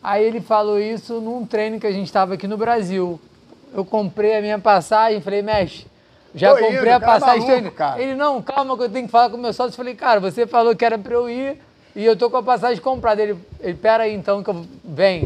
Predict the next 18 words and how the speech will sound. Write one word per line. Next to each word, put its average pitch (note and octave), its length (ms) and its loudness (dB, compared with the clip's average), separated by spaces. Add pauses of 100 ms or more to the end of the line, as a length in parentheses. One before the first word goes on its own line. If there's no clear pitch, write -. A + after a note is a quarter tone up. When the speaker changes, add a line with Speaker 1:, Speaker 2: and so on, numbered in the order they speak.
Speaker 1:
vambora, F3 440 -2
vambora, E3+ 420 -4
vem." E3 320 -12 (400)
E F3+ 220 -4
eu F#3 100 -2
fiquei G3 280 -4
lá F#3 180 2
oito G3 320 -6
meses, F3 340 -6
foi F#3 200 -10
incrível, F3+ 500 -10
foi E3 160 -8
uma, D#3+ 400 -6 (100)
uma D#3+ 80 -6
experiência D#3 840 -4 (520)
inexplicável. D#3+ 880 -4
Óbvio F3+ 480 0
que F3 300 -6